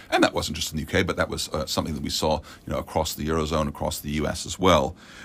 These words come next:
And I just wonder, um, you know, savings seem to have been rising again, you know, the, the, from, from the, um, initial plummet after people were, were unlocked.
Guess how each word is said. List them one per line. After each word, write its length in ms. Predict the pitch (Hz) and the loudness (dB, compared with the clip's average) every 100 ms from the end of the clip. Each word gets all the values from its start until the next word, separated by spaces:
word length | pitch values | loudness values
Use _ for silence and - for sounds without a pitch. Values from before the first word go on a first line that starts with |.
| - | 0
And 100 | 107 | 6
I 40 | 120 | 6
just 180 | 131 143 | 6 6
wonder, 240 | 127 117 - - | 8 8 2 2
um, 320 | 117 113 110 - | 8 8 6 0
you 60 | 113 | 6
know, 100 | 110 | 6
savings 480 | 107 - 147 131 - | 6 8 10 8 8
seem 160 | 120 101 | 4 6
to 60 | |
have 140 | 98 90 | 4 6
been 200 | 95 92 | 4 6
rising 500 | 98 120 139 113 107 | 6 10 10 8 6
again, 380 | 85 85 80 104 | 4 2 2 4
you 80 | 92 | 4
know, 240 | 82 - | 2 0
the, 180 | 90 - | -2 -2
the, 380 | - - 78 - | -4 -10 -8 -8
from, 260 | - 80 | -4 -4
from 240 | - 76 - | -2 -2 -2
the, 300 | 82 78 78 - | -4 -2 -2 -4
um, 240 | 69 69 - - | -6 -8 -10 -2
initial 300 | 85 85 87 | 0 0 -4
plummet 340 | - 98 82 - | 2 4 4 2
after 440 | 76 - 78 76 - - | -2 2 0 0 -6 -8
people 260 | 90 78 76 | -6 -2 -2
were, 240 | 71 73 - | -2 -4 -10
were 240 | - - - | -8 -6 2
unlocked. 560 | 107 104 73 - - - | 6 6 6 2 -2 -14